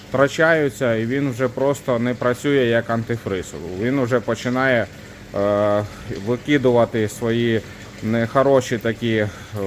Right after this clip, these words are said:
кусочки, кристалізація, потім вже вступає в реакцію з металами, починає їх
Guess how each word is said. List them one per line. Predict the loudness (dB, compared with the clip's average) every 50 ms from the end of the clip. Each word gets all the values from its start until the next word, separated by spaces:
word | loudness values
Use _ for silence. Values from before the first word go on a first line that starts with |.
| -6 -6 -6
кусочки, | -6 -6 -2 2 2 4 2 2 -2 -6 -2 0 0 2 0 0 -2 -2 -4 -6 -6 -6 -6
кристалізація, | -6 -6 -6 -4 -2 -2 -2 -2 -2 0 0 2 2 2 0 -2 -4 -2 -2 0 0 -2 -2 -4
потім | -4 -4 -4 -2 -4 -4 -4 -2 -2
вже | -2 -2 -2 -4
вступає | -4 -4 -6 -6 -4 0 0 2 2 2 2
в | 2
реакцію | 2 0 0 0 -2 -4 -6 -6 -4 -4
з | -2
металами, | -2 -2 -2 0 2 2 4 4 4 2 0 0 -2 -4 -4 -6 -10 -16 -20 -20 -20 -10 -6
починає | -6 -4 -4 -4 -2 -2 0 0 0 2 0
їх | 0 -2